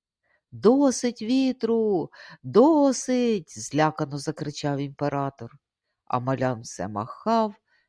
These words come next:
та махав пензликом. Вітер дужчав, хвилі здіймалися вище, нарешті море заревло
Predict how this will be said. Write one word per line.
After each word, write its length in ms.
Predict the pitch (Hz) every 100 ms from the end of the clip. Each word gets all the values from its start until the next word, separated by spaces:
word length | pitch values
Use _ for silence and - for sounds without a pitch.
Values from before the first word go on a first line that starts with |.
| _
та 160 | - 147
махав 640 | 123 127 - 127 123 120 _
пензликом. 960 | 110 113 120 - - 98 - 98 127 139 _ - - -
Вітер 520 | 120 151 147 135 120
дужчав, 1000 | 113 120 156 208 226 202 - - 175 165 - - -
хвилі 540 | - 135 160 156 135
здіймалися 960 | 123 113 131 123 127 127 120 - 98 107 110 113
вище, 920 | 185 247 233 214 - - 165 165 160 - _ _ _
нарешті 680 | 123 131 139 139 - - 123
море 460 | 120 131 135 127 123
заревло 1080 | 113 127 120 110 113 107 135 208 226 214